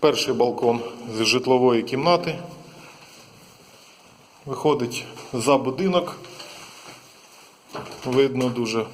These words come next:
паркінг зручно і видно другу чергу будівництва. Тут паркінг, тут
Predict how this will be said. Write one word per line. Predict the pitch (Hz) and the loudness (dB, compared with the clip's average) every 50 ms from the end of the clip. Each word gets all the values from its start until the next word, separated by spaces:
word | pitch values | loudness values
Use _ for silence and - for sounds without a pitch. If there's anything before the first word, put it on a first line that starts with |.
| - - | -2 2
паркінг | - 175 170 - - 165 151 - - - - - - - - - - - - - - - - - - - - - - - - - - | 2 2 2 0 -6 -10 -10 -12 -16 -18 -20 -20 -20 -20 -20 -20 -20 -20 -20 -20 -20 -20 -16 -16 -16 -16 -18 -20 -20 -20 -20 -16 -16
зручно | 135 127 143 139 143 139 139 - - 135 127 117 - - - - - | -8 -6 -4 -2 -2 -2 -4 -4 -4 -6 -8 -8 -12 -18 -20 -12 -8
і | 143 | -6
видно | 135 143 151 139 131 131 | -2 -2 -2 0 -2 -2
другу | 123 117 120 123 110 117 | -2 0 0 0 0 0
чергу | 117 - 127 117 110 107 110 | 0 0 0 0 0 -2 -2
будівництва. | 107 107 107 101 107 98 95 92 87 - - - - 92 95 - - - - - - - - - - - - - - - - - - _ _ _ _ _ _ _ _ _ _ _ _ _ _ _ _ _ _ _ _ _ _ _ _ _ _ _ _ | -4 -4 -4 -2 -2 0 0 0 -2 -4 -8 -12 -12 -12 -14 -14 -18 -20 -20 -20 -18 -18 -16 -18 -18 -20 -20 -20 -20 -20 -20 -20 -20 _ _ _ _ _ _ _ _ _ _ _ _ _ _ _ _ _ _ _ _ _ _ _ _ _ _ _ _
Тут | - 127 120 - | -6 -6 -6 0
паркінг, | - 170 160 151 - - 143 127 - | 2 2 2 2 0 -6 -10 -12 -12
тут | - - 123 107 - | -10 -8 -8 -8 -8